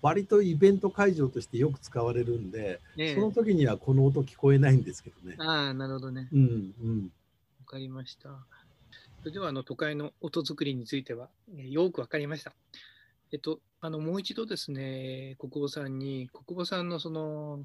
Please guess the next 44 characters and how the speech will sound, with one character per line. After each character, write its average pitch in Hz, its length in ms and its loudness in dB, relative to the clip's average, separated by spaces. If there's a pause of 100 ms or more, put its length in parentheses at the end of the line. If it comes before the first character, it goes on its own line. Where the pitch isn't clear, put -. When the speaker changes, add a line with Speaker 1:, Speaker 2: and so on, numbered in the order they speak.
(500)
Speaker 2:
音 156 240 -2
に 190 100 0
向 131 160 -2
き 147 180 -2
合 139 100 -2
う 123 140 -10
姿 139 300 -2
勢 - 20 -10
と 139 100 -10
い 135 80 -8
い 131 40 -10
ま 139 120 -10
す - 100 -14
か 120 120 -18
ね、 131 220 -16 (880)
音 170 200 -6
に 147 140 -4
取 131 200 -8
り 135 40 -12
組 165 140 -8
む 127 80 -6
人 143 200 -6
生 131 160 -10
み 117 100 -14
た 127 120 -16
い 123 40 -12
な 120 100 -14
こ 135 100 -20
と 135 140 -18
を 139 140 -18 (400)
最 180 180 -6
後 160 60 -4
に 131 140 -8
伺 135 300 -8
っ 131 60 -14
て - 140 -20
み 139 100 -14
た 135 120 -16
い 147 80 -18
と 165 300 -10
思 139 140 -12
い 131 60 -12
ま 131 140 -20
す。 - 300 -20